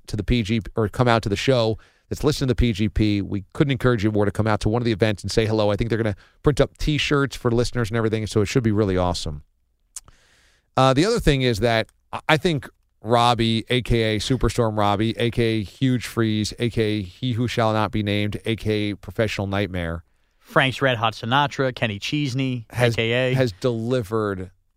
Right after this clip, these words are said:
Speaker 1: so much content through three weeks of picks that it's almost obscene. I mean, he just turns to the microphone and automatically it's drops.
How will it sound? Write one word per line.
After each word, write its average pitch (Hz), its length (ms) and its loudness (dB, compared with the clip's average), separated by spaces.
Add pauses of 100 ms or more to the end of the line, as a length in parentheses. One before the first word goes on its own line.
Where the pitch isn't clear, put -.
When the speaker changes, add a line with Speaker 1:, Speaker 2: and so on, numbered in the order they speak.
Speaker 1:
so 131 1040 -2
much 107 380 -4
content 85 760 -6
through 92 200 -6
three 95 260 -6
weeks 87 280 -6
of 87 100 -10
picks - 440 -4
that 92 160 -4
it's - 260 -6
almost 123 300 -4
obscene. 76 480 -12 (580)
I 123 60 -2
mean, 113 260 -2 (600)
he 143 220 -2
just 139 180 -2
turns 143 160 2
to 123 40 2
the 110 60 0
microphone 107 480 0
and 95 120 -4 (100)
automatically 98 1120 0 (640)
it's 104 240 -4
drops. - 680 -2